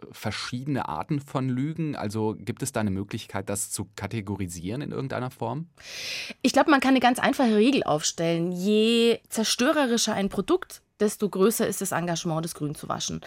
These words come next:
Speaker 2: Je weiter weg die Rohstoffe wachsen oder produziert werden, ebenso desto größer ist eben das Engagement von Unternehmen, das grün zu waschen. Da sprechen wir über Palmöl, da sprechen wir über Soja als Futtermittel. Wir sprechen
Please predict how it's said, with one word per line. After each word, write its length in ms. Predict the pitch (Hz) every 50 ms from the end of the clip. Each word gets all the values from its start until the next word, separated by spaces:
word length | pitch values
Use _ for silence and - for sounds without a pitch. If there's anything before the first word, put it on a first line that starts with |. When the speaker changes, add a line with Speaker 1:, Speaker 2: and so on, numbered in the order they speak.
| - - - - - - - -
Speaker 2:
Je 360 | 175 196 202 202 208 214 -
weiter 640 | 180 180 175 196 220 - 240 233 220 208 208 190 180
weg 320 | 208 214 - - - - - -
die 60 | 202
Rohstoffe 500 | 196 196 214 262 247 - 233 208 - -
wachsen 840 | 196 185 175 180 190 180 175 185 214 - - - - 214 196 196 190
oder 220 | - - 175 185
produziert 580 | 165 - 196 175 180 - - - 196 208 208 -
werden, 360 | - 160 156 156 156 156 156 - - - - - - - - - -
ebenso 340 | 214 208 202 196 - 180 175
desto 300 | 165 175 170 - - 175
größer 560 | - 170 165 160 175 170 - 170 165 165 -
ist 240 | - - - - -
eben 220 | - 175 165 175
das 240 | 160 170 165 - -
Engagement 580 | - - 170 165 165 165 - 170 156 156 165 -
von 140 | - 180 -
Unternehmen, 420 | 170 165 175 165 165 160 170 170
das 140 | 165 160 -
grün 180 | - 175 185
zu 100 | - -
waschen. 220 | 165 156 160 - 185
Da 60 | 208
sprechen 320 | - - 180 170 - 185
wir 80 | 165 151
über 120 | 165 -
Palmöl, 800 | 180 - - - 180 185 196 202 202 190 - 175 175 175 175 175 - - - - - - - -
da 80 | - 170
sprechen 320 | - - 190 185 196 202
wir 140 | 190 196 -
über 160 | 175 185 180
Soja 480 | 165 202 208 220 226 220 202 185 185 190
als 280 | - - 190 - -
Futtermittel. 680 | - 240 - - 208 202 196 190 185 - 185 180 185 185 - - - - - - - - - - -
Wir 140 | - 190 196
sprechen 640 | 185 - - - 190 190 - 214 196 185 185 185 -